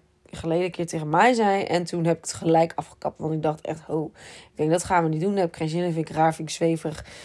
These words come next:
Eh, ik ben geen boeddhist." Nou ja, <laughs> al die vooroordelen. Eh, maar goed, nu zweer ik er zo bij dat ik het je toch met je ga bespreken. En geen zorgen, er komen nog een aantal tips. Maar ik wil het wel bij jou aankaarten. Omdat,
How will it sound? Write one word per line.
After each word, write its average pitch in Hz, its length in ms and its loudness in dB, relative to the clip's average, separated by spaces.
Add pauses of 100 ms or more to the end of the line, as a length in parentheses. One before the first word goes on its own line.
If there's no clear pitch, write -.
(260)
Eh, 160 220 -2
ik 151 100 -6
ben 165 140 0
geen 165 180 -2
boeddhist." 156 480 -4
Nou - 180 -4
ja, - 140 0 (120)
<laughs> 220 120 2
al 202 140 4
die 208 160 -2
vooroordelen. 170 760 2 (600)
Eh, 196 200 4
maar 214 220 6
goed, 220 320 2
nu 220 460 4
zweer 208 400 4
ik 190 100 -4
er 190 60 -2
zo 208 260 4
bij 226 220 6
dat 202 160 0
ik 185 100 -12
het 170 120 -10
je - 120 -12 (120)
toch 269 200 0
met 214 160 -2
je 202 60 -6
ga 170 160 2
bespreken. 160 540 -2
En 160 240 0
geen 226 180 0
zorgen, 208 280 2
er 202 60 0
komen 214 280 4
nog 233 120 4
een - 100 2
aantal 170 260 0
tips. 160 360 -4 (520)
Maar 160 280 0
ik 160 100 -6
wil 156 120 -2
het 156 160 -4
wel 175 240 6
bij 165 200 4
jou 156 160 2
aankaarten. - 640 -6
Omdat, 160 460 -2